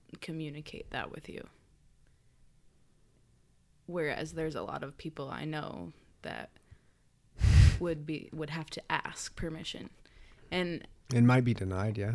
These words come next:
Speaker 1: Yeah. That same quality is also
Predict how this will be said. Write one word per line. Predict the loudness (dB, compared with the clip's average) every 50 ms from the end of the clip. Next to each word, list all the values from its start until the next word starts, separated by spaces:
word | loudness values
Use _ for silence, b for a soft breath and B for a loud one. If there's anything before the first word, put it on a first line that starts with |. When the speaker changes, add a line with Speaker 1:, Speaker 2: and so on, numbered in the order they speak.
| -4 -4
Speaker 1:
Yeah. | -6 -6 -6 -6 -8 B B B B B
That | -4 -2 0 2 2 0 -2 -6 -14 -20 -20 -20 -20 -20 -20 -20 -20 -14
same | -10 -8 -6 -6 -4 -6 -6 -8
quality | -10 -6 -4 -2 0 0 0 -2 -4 -6 -6 -6
is | -6 -6 -8 -8 -8
also | -8 -8 -8 -6 -8 -8 -6 -6 -6 -6 -6 -6 -8